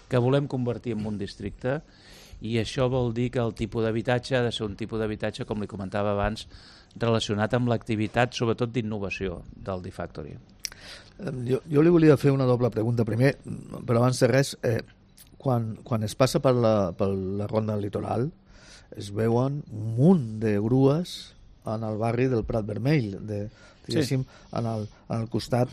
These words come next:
Speaker 2: eh, de muntanya, no?, de la
Speaker 1: Sí,
Speaker 2: ronda litoral.
Speaker 1: sí, sí.
Speaker 2: Eh, eh, són, són iniciatives, eh, privades, no són, no són aquestes, eh, mil vuit-centes, eh, mil vuit-cents
Speaker 1: No, les grues
Speaker 2: habitatges.
Speaker 1: no,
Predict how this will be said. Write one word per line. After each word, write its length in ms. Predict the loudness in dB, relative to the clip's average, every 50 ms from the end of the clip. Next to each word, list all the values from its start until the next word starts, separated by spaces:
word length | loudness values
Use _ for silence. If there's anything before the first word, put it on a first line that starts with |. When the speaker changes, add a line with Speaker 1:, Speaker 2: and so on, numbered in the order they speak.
| -4 -2
Speaker 2:
eh, 280 | 0 0 0 0 -4 -6 -10 _ -10
de 160 | -6 -4 -2
muntanya, 560 | -2 -2 -2 4 4 4 4 4 2 -4 -4 -2
no?, 240 | 0 2 2 2
de 100 | 2 2
la 160 | 0 -2 -2 -2
Speaker 1:
Sí, 80 | 0 2
Speaker 2:
ronda 220 | 2 2 2 0
litoral. 440 | -2 -2 -4 -4 -4 -4 -4 -4 -4
Speaker 1:
sí, 160 | -4 -6 -6
sí. 300 | -8 -10 -14 -12 -6 -6
Speaker 2:
Eh, 160 | -4 -4 -6 -8 -12 -18 -20 -10 -4
eh, 260 | -2 -2 0 0 -2 -4
són, 300 | -2 0 2 2 2 0 -4
són 240 | -2 0 0 0 2
iniciatives, 760 | 0 0 0 0 -2 -2 -2 0 0 0 0 0 -2 -4 -4
eh, 260 | -4 -2 -2 -4 -4 -4
privades, 420 | -4 0 6 8 8 8 8 4 2
no 100 | -2 -4
són, 280 | 0 0 0 0 0 -2 -4
no 100 | -4 -4
són 200 | -2 -2 -2 -2
aquestes, 580 | -2 0 0 -2 -2 0 0 0 0 0 0 -4
eh, 100 | -4 -4
mil 280 | -2 -2 -2 -2 0 0
vuit-centes, 500 | -2 -2 -2 -4 -6 -2 -2 -4 -4 -6
eh, 540 | -12 -14 -12 -14 -12 -12 -10 -10 -10 -10 -10
mil 260 | -8 -6 -4 -4 -4
vuit-cents 280 | -4 -4 -4 0 0 2
Speaker 1:
No, 60 | 2 4 4
les 100 | 4 4
grues 320 | 4 6 6 6 6 6 2
Speaker 2:
habitatges. 280 | 0 0 -2 -2 -6
Speaker 1:
no, 60 | -8